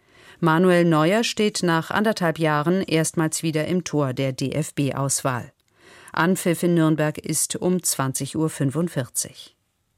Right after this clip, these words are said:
Und hier noch einmal die Übersicht.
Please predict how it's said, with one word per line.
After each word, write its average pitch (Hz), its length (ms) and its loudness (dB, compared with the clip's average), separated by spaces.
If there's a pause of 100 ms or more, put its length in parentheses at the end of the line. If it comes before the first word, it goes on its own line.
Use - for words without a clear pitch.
(800)
Und 208 200 2
hier 214 180 2
noch 160 160 0
einmal 156 300 2
die 151 120 -2
Übersicht. 135 680 -4